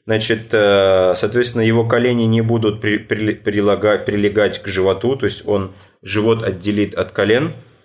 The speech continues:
وَلَا يَفْتَرِشُ ذِرْعَيْهِ, а его локти не будут касаться земли, то есть земли будут касаться непосредственно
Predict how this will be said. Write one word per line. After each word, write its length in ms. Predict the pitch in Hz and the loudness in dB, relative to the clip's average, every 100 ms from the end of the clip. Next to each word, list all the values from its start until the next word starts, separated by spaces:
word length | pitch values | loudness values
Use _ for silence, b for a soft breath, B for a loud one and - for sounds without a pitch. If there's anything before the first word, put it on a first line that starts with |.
| b b b - | b b b -2
وَلَا 300 | 117 147 143 | 2 4 2
يَفْتَرِشُ 500 | 143 147 139 131 127 | 2 0 0 0 -2
ذِرْعَيْهِ, 680 | 113 113 104 113 127 123 117 | 0 2 2 2 0 -2 0
а 200 | 107 101 | 2 2
его 260 | 107 113 | 2 2
локти 340 | 113 113 - 120 | 2 0 -2 -2
не 120 | 110 | -2
будут 220 | 104 110 | 0 -2
касаться 400 | 107 101 101 - | -4 -2 -2 -4
земли, 400 | 90 92 87 82 | -8 -6 -2 -2
то 140 | 78 76 | -4 -12
есть 220 | 73 - | -18 -12
земли 260 | 95 101 | -4 -2
будут 240 | 123 104 - | 0 0 0
касаться 440 | 98 - 110 - | -2 0 -2 -4
непосредственно 960 | 98 90 90 - 110 113 107 110 127 | -8 -6 -6 -2 -2 -2 -2 -2 -2